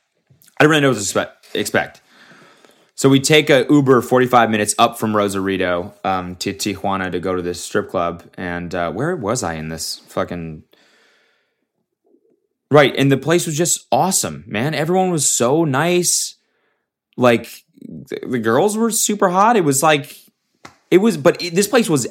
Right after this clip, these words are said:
actually insane, though. It was the craziest strip club I've ever been to in my entire life. For sure. Like,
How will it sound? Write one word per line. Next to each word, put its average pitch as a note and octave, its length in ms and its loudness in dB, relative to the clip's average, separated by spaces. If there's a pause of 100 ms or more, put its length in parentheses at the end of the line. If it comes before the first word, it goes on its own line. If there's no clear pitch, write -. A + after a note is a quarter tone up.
actually C#3 580 2
insane, G2+ 520 -2
though. D#2+ 160 -4
It A#2 120 6
was F3 220 8
the D#3 80 4
craziest A#2 480 2
strip G2+ 220 -2
club G2 120 0
I've F#2 100 -2
ever F#2 120 0
been E2+ 180 -6
to C#2 280 -12
in G2 80 -6
my F2+ 140 -4
entire E2 260 -4
life. C2 280 -8 (1300)
For C#3+ 180 6
sure. F#2 460 -2 (100)
Like, A#2+ 400 2